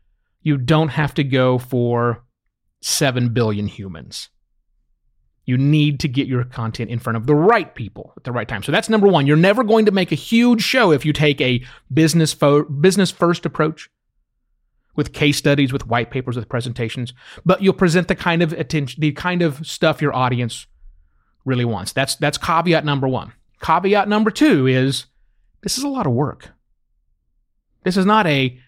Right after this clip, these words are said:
sit down because it's seven fifteen in the morning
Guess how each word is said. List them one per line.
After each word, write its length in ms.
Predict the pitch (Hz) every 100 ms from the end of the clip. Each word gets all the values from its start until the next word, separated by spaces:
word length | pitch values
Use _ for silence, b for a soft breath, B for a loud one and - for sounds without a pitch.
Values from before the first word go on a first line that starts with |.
| b b b
sit 300 | - 220 -
down 240 | 180 175
because 300 | 156 143 156
it's 120 | 131 -
seven 300 | 175 156 143
fifteen 380 | 160 - 160
in 60 | 139
the 60 | 127
morning 540 | 156 143 120 127